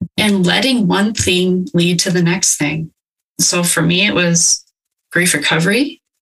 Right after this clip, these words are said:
that I found. And then it was Reiki. And then it was U map, which is all about holistic approach to, um,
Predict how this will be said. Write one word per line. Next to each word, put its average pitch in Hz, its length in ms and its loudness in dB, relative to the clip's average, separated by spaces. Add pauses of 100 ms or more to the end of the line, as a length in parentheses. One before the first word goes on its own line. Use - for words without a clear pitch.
(220)
that 165 100 0
I 175 80 0
found. 226 540 0
And 170 160 2
then 170 120 2
it 170 120 -2
was 160 500 0 (160)
Reiki. 220 540 -2 (360)
And 156 80 -4
then 175 140 2
it 190 120 -2
was 170 680 0 (520)
U 160 240 2
map, 285 400 0 (460)
which 180 140 -2
is 160 120 0
all 170 180 0
about 180 400 0
holistic 170 840 -2 (260)
approach 185 680 0
to, 165 460 0
um, 156 480 -2